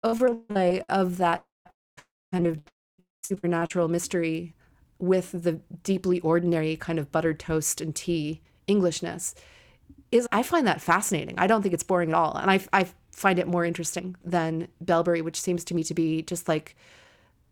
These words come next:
kind of Fellini, but nightmarish. Um, and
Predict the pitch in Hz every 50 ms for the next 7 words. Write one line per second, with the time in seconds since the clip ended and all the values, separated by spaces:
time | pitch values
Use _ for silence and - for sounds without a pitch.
0 | _ _ _ - - 226 220 196 170 - - - 180 165 165 170 175 175 175 175
1 | 165 165 160 - 160 160 156 156 - - 165 160 151 - - 175 - - - -
2 | - - - _ _ - 185 180 165 160 156 151 160 165 160 - _ - - _
3 | _ _ _ _ _ _ _ _ - - _ - _ - 190 175 170 170